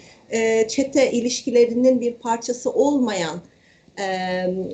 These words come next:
buna muktedir olmayan her kesimin aslında çimenleştirildiği ve hani ezilmekten başka, e, bir, e, şanslarının olmadığı bu toplumsal düzende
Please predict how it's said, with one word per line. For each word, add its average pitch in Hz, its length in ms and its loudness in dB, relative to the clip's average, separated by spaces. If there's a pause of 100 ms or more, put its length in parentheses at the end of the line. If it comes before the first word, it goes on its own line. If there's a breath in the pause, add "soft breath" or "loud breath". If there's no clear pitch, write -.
(100)
buna 254 200 6
muktedir 254 560 4
olmayan 240 840 2
her 494 280 -2
kesimin 208 580 -8
aslında 208 480 -10
çimenleştirildiği 254 1400 2 (420 soft breath)
ve 277 220 4
hani 277 220 0
ezilmekten 294 800 2
başka, 269 580 0 (180)
e, 226 40 -10
bir, 240 380 0
e, 214 460 8
şanslarının 262 680 2
olmadığı 247 580 2
bu 247 80 -6
toplumsal 240 680 0
düzende 262 540 0